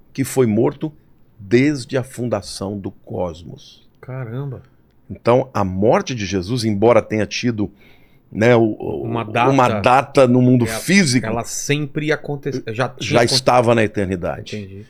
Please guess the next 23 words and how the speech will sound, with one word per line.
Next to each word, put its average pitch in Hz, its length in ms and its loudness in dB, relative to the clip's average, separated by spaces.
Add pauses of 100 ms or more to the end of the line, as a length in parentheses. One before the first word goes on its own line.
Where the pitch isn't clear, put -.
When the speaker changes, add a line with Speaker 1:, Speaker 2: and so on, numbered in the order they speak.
(120)
Speaker 1:
Ele 123 160 4
morreu 127 420 6
antes 147 260 2
de 117 100 0
nascer. - 520 -6
Speaker 2:
Caramba. 120 580 -14 (380)
Speaker 1:
Entendeu? 113 300 0
Então, 156 360 4 (260)
não, 131 140 2
Speaker 2:
Qual 131 120 -2
o - 20 0
Speaker 1:
não 135 80 4
Speaker 2:
significado 127 600 -4
disso, 98 360 -14
pastor? 95 400 -18 (1120)
De, 110 340 -12 (920)
de, 120 280 -10 (500)
desse 104 400 -10
sacrifício 135 1040 -8 (560)
já 117 320 -4
tá 131 440 -6 (180)
previsto, 110 800 -6
né? 107 360 -10